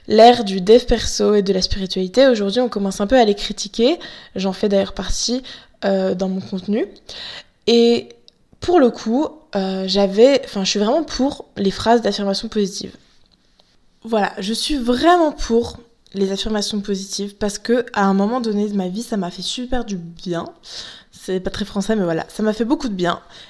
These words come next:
Et vraiment, j'ai trouvé que il y a des choses qui, aujourd'hui, on, qu'on peut critiquer, mais le,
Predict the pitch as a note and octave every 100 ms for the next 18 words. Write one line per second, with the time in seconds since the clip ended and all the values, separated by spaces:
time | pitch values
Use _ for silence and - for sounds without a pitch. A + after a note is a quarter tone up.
0 | _ G#3 G3 G3 B3+ D#4 G#3 B3+ - G#3+
1 | F#3+ F#3+ - - A3 D#4+ - A3+ - -
2 | _ _ _ _ _ _ _ _ _ _
3 | _ _ _ _ - A3+ A3 A#3+ D#4 E4
4 | - - - A#3 - _ - - A#3 A3+
5 | A3 B3+ C#4 - - A3+ E4 F4 - B3
6 | G#3+ - A#3 D#4+ - A3+ G#3+ G#3 - G#3
7 | F#3+